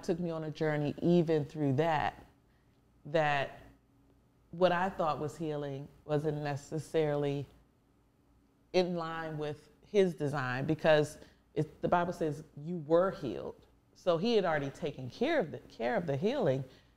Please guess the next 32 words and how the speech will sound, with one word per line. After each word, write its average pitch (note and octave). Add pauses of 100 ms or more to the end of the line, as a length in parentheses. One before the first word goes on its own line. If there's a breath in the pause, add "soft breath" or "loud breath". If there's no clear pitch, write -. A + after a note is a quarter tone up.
(100)
Now, E3+
how F#3
it F3+
shows D#3+
up G#3 (220 loud breath)
may F3+
not D#3+
look D3
like C3+
what C#3
I C3+
thought. -
So D#3
how F#3
it F3
showed F3
up D3
for D3+
me F3+
was C#3+
gonna C#3+
look C#3
like, C#3
"No, C#3+
you're D#3
not E3+
going E3+
on D#3+
dialysis. D3+
You're D#3
gonna C#3+
be C3